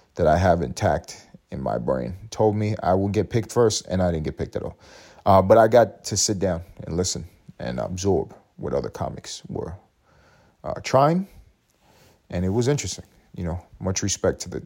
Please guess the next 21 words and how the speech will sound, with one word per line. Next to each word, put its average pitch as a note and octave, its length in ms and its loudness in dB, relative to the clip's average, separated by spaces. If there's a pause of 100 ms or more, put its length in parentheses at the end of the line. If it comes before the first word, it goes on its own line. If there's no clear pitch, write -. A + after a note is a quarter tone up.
to - 120 -8
the D2 60 -8
craft D#2+ 340 -2
of - 60 -6
stand-up D2 340 -6
comedy. G2+ 420 -2 (640)
Uh, D#2+ 260 -4
I'll F#2 80 0
be A#2+ 120 0
there C#3 120 4
next C3+ 160 2
Sunday. G#2+ 280 0 (400)
So - 180 -6
if F2 120 -4
anybody G#2+ 440 4
that F#2 160 0
I D#2+ 80 4
just F2+ 200 -2
added F2 220 4
on E2 120 -2
Instagram, F2 480 -2